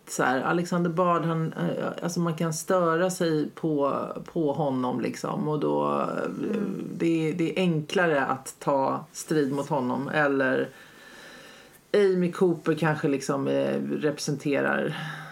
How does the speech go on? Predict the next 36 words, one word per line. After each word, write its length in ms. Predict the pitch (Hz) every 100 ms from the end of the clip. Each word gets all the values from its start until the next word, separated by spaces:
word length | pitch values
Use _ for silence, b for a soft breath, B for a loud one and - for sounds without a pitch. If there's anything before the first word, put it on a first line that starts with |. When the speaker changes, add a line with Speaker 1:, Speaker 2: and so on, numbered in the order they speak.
| B
Speaker 1:
någon 420 | 170 147 139 139
idiot 440 | 131 139 131 127
som 140 | - 135
du 80 |
har 100 | 135
känt 360 | 135 143 135 131
någon 140 | 135
gång 260 | 135 - 135
och 140 | 127
så 300 | - 139 131 - -
liksom, 440 | 147 - - 175 156 208
ja, 260 | 156 135 131 -
det, 360 | 180 165 165 151
det 300 | 151 170 156
är 240 | 151 147 - - - -
mycket 460 | 180 175 - 226
lättare 360 | 190 160 147 135
att 100 | 135
ta 80 | 139
ställning 420 | - 120 127 135
än 140 | -
att, 300 | - 151 -
eh, 280 | - - - 139 151 -
ge 240 | 175 143
sig 160 | 131 135
i 40 |
kast 360 | 143 135 - -
med 260 | 151 - - -
liksom, 440 | 156 - - 185 - - - - 175 156 -
att 160 | 156
få 160 | - 151
en 100 | 143
Speaker 2:
Det 60 | 139
Speaker 1:
bred 160 | 151
Speaker 2:
strukturella. 720 | 139 131 135 214 220 208 214 214
Speaker 1:
Ja, 480 | 185 185 185 175 160